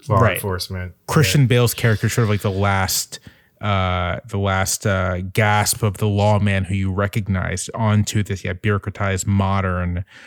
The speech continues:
Speaker 2: form of, uh, law enforcement. And so the analog, that digital photography, I think, is there to, um, to, to, to emphasize the thematic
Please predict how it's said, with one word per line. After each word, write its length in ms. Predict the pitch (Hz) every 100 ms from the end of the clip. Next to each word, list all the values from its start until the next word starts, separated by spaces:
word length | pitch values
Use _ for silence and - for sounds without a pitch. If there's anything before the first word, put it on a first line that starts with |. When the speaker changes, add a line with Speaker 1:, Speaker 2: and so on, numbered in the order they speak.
| - - -
Speaker 2:
form 220 | 123 110
of, 340 | 101 92 90 - -
uh, 280 | 95 92 87
law 300 | 82 107 107
enforcement. 600 | 104 - 87 87 - 82
And 100 | 101
so 80 | 117
the 160 | 117 -
analog, 440 | 143 147 131 117
that 220 | 113 95
digital 300 | 101 151 147
photography, 840 | - 113 139 160 147 - 98 92 - - -
I 60 | 123
think, 240 | 123 110 -
is 220 | 117 98
there 580 | 104 127 120 92 85 107 _ _ _ _ -
to, 680 | - 117 107 101 98 95 -
um, 680 | 98 98 92 90 90 90 95 _ _ -
to, 220 | - 113
to, 340 | 98 - 107 101
to 340 | - 110 -
emphasize 920 | 143 139 131 - 107 95 92 95 95
the 180 | - 104
thematic 640 | - - 98 101 101 98